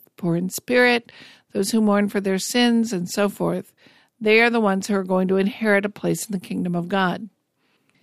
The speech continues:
In the next section, Jesus said, "Unless your righteousness exceeds that of the scribes and the Pharisees, you will never enter the kingdom of heaven."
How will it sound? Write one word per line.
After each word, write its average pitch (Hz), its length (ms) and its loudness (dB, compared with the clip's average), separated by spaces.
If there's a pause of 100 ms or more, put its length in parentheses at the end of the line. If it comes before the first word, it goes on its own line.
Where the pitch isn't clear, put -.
(420)
In 233 140 2
the 233 100 6
next 247 300 4
section, 254 640 0
Jesus 220 420 -4
said, 202 320 2
"Unless 196 400 0
your 214 100 2
righteousness 214 760 -2
exceeds 240 560 -4
that 220 240 2
of 196 140 -2
the 180 100 -4
scribes 196 520 0
and 175 80 -4
the 170 60 -4
Pharisees, 208 800 -2
you 208 200 0
will 202 100 2
never 214 340 2
enter 196 400 -4
the 190 180 -10
kingdom 180 440 -6
of 170 100 -8
heaven." 226 520 0